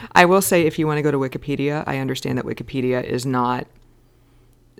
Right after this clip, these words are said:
in many cases, completely accurate about a lot of things, but they do have a very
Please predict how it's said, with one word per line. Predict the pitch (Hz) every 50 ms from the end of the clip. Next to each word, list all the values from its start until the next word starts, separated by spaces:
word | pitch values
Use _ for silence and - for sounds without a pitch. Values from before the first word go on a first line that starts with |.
| _ _
in | - 147 139 135
many | 135 131 127 123 113
cases, | - 147 127 127 - - 127 123 127 120 - -
completely | - - 156 135 - - 135 120 - - - -
accurate | - - - - - 143 156 170 -
about | - 165 185 180 185
a | 185
lot | 185 190 190
of | 190 -
things, | - 202 196 202 208 208 202 175
but | - 151 135 127 120 -
they | - 151 151
do | 165 165 170
have | 160 156 143 131
a | 120 131
very | 117 113 135 131 127 127 123 110 110